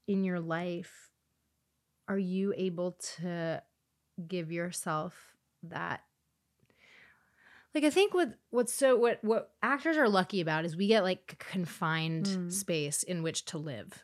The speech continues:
Speaker 2: Yeah,
Speaker 1: You
Speaker 2: right,
Speaker 1: know, like, we
Speaker 2: totally.
Speaker 1: get, like, two hours to, like, be a human.
Speaker 2: Right, that's so true.
Speaker 1: You
Speaker 2: That's very
Speaker 1: know? And
Speaker 2: true.
Speaker 1: it's, like,
Speaker 2: Yeah.
Speaker 1: very safe to be a human, and, like, you get paid for it, and you've
Speaker 2: Right.
Speaker 1: practiced it. <laughs>
Speaker 2: Yeah.
Speaker 1: You know what I
Speaker 2: Right.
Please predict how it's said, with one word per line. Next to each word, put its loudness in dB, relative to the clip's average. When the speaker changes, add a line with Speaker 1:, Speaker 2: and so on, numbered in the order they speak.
Speaker 2:
Yeah, -4
Speaker 1:
You 4
Speaker 2:
right, 8
Speaker 1:
know, 6
like, 6
we 4
Speaker 2:
totally. 6
Speaker 1:
get, 10
like, 4
two 0
hours 6
to, -4
like, -2
be 0
a 0
human. -8
Speaker 2:
Right, 12
that's 4
so 4
true. 2
Speaker 1:
You 8
Speaker 2:
That's 10
very 10
Speaker 1:
know? 2
And 8
Speaker 2:
true. 8
Speaker 1:
it's, 2
like, 6
Speaker 2:
Yeah. 8
Speaker 1:
very 10
safe 4
to -2
be 4
a 2
human, 0
and, 8
like, 8
you 2
get 4
paid -2
for -8
it, -4
and 12
you've 8
Speaker 2:
Right. -4
Speaker 1:
practiced 4
it. -8
<laughs> 0
Speaker 2:
Yeah. 10
Speaker 1:
You 12
know 12
what 12
I 12
Speaker 2:
Right. 12